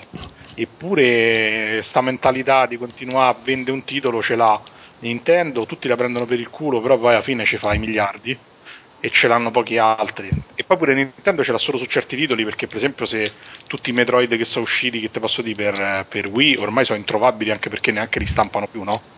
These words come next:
Poi magari li continuano a stampare Super Mario, ste cose qua più, diciamo, più da famiglia.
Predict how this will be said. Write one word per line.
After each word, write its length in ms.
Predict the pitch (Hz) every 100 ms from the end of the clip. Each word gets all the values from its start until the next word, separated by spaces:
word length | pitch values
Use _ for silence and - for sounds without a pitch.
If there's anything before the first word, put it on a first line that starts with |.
| - - - -
Poi 120 | - 117
magari 340 | 110 113 113
li 80 | 110
continuano 340 | 107 117 117
a 40 | 107
stampare 340 | - 107 117
Super 300 | - - 110
Mario, 600 | 107 113 117 110 107 104
ste 200 | 101 -
cose 240 | 104 104 -
qua 240 | - 107 -
più, 420 | 110 107 104 101
diciamo, 460 | 104 117 101 101 95
più 160 | 123
da 100 | 107
famiglia. 500 | 104 107 107 95 95